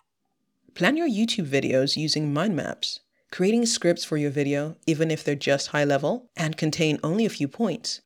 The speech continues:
will help make your video content creation process much smoother. This recording is broken down into a few sections. Feel free to skip to the section you find most relevant to you. The sections are, what is a YouTube video script? Why should you make scripts? How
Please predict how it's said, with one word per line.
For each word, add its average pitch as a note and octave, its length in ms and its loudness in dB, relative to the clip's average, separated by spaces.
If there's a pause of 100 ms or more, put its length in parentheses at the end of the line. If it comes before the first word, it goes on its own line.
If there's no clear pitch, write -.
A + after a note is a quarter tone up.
will E3 160 2
help B3+ 140 -2
make G#3 180 -2
your D#3+ 80 2
video D#3+ 260 4
content C#3 440 -2
creation C#3+ 360 0
process B2 540 0
much B2+ 240 0
smoother. - 460 -6 (600)
This E3 180 4
recording D#3+ 360 2
is D3+ 120 0
broken D3 260 0
down C#3+ 160 2
into C#3+ 200 -2
a C#3 60 2
few C#3 180 -4
sections. F3 600 0 (220)
Feel B3+ 240 2
free A3+ 180 0
to G#3+ 80 -4
skip E3+ 240 0
to E3+ 80 -4
the D#3 80 -2
section D#3 320 -2
you D3 80 0
find D3 260 -4
most D3 200 -4
relevant C3 320 -2
to - 100 -8
you. - 220 -10 (720)
The - 80 -4
sections D3 440 2
are, B2+ 340 0 (500)
what D3 120 4
is D3 140 0
a D3+ 40 0
YouTube C#3+ 340 -2
video C#3+ 260 0
script? F#3+ 440 -6 (460)
Why A#3 120 0
should A#3+ 280 0
you F3 80 0
make C#3 220 0
scripts? - 520 -2 (580)
How E3 280 4